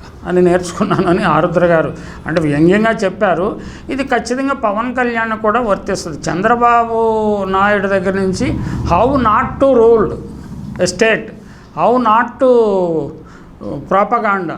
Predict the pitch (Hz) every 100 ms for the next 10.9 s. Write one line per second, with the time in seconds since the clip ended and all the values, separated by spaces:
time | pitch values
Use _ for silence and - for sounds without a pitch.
0 | - - - - 165 190 233 269 262 220
1 | 180 202 - - 214 208 190 170 185 196
2 | 175 160 160 220 180 165 180 220 233 214
3 | 208 208 220 214 214 214 214 175 180 220
4 | 214 208 202 190 202 208 202 202 185 185
5 | 185 196 180 180 208 156 151 151 139 147
6 | - - - - - - - - - -
7 | - - - - - - - - - -
8 | - 139 160 185 - 156 175 233 277 285
9 | 262 240 254 262 277 226 202 233 269 277
10 | 269 254 233 247 262 254 247 247